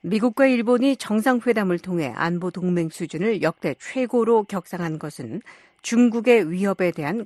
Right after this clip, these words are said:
공동 대응의 필요성 때문이라고 미국 전문가들이 진단했습니다. 한국도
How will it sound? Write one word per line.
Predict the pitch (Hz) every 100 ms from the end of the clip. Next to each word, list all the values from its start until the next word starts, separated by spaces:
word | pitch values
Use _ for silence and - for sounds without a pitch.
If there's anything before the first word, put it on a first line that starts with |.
| -
공동 | 202 208 214 220 220 220
대응의 | 202 190 190 190
필요성 | - 180 - 160
때문이라고 | 156 147 139 127 120 - 160 143
미국 | 196 196 202
전문가들이 | 208 190 175 160 147 131 123 -
진단했습니다. | 185 156 147 113 - 117 - - - - - - _ _ -
한국도 | 226 208 214 - 202 127